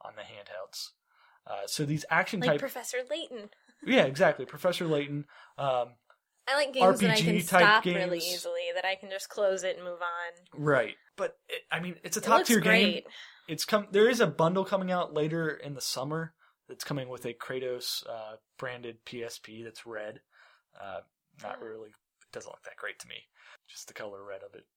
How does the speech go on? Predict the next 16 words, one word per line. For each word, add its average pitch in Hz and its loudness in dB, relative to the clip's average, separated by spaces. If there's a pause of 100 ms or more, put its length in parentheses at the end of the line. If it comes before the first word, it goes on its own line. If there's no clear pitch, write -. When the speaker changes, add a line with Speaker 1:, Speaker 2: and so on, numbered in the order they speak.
Speaker 1:
It's - -20
not 101 -16
very 104 -14
good. 98 -20 (280)
Speaker 2:
It's - -18
not, 247 -10
like, 202 -12
shiny 233 -14
red? 269 -14 (420)
Speaker 1:
No, 147 0
it 123 -2
is 135 0
shiny 107 -6
red. - -10
Speaker 2:
Like 220 -14
metallic 220 -4